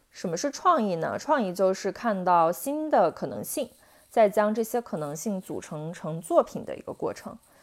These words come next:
而灵感就是看到的那一刹那。啊，说到看到的那一刹那，可能很多人会认为灵感就是灵光一现的那一瞬间的一个动作。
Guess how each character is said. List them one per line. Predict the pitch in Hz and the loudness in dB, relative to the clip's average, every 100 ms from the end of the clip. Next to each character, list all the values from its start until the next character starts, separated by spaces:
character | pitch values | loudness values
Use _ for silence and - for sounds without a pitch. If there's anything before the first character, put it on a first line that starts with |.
| - | -8
而 | - 185 | 0 2
灵 | 185 180 208 | 2 0 0
感 | 294 156 | 2 2
就 | 156 180 | 2 0
是 | 175 190 | 0 -4
看 | 175 - 330 220 | -6 -2 0 2
到 | 147 - | 0 0
的 | - - | -8 -10
那 | - | -8
一 | 160 147 | -6 -8
刹 | - 160 | -10 -12
那。 | 123 113 - _ _ _ | -10 -12 -14 _ _ _
啊， | - 170 160 | -4 0 0
说 | 165 330 | 0 6
到 | 320 | 6
看 | - - 370 | 4 -2 0
到 | 226 175 | 4 4
的 | 156 | 4
那 | 175 180 | 2 0
一 | |
刹 | 185 233 180 | -2 -4 -2
那， | 185 175 175 - _ _ _ _ | 0 -2 -4 -8 _ _ _ _
可 | - | -6
能 | 180 | -2
很 | 196 165 | -2 2
多 | 226 | 4
人 | 240 | 4
会 | 220 233 | 2 0
认 | 233 247 185 160 | 2 2 2 0
为 | - 69 71 | 0 -2 -4
灵 | 170 175 | -6 0
感 | 240 175 170 | 2 2 0
就 | 202 | -6
是 | 202 | -4
灵 | 170 175 | -4 0
光 | 262 277 | 0 0
一 | 175 | -4
现 | 185 262 214 | -4 -4 -2
的 | 165 | -2
那 | 170 214 | -4 -2
一 | |
瞬 | 226 - 339 180 | -4 -4 -4 0
间 | 156 | 0
的 | 123 | -2
一 | 85 | -4
个 | - | -4
动 | 160 117 | -6 -8
作。 | - - | -10 -10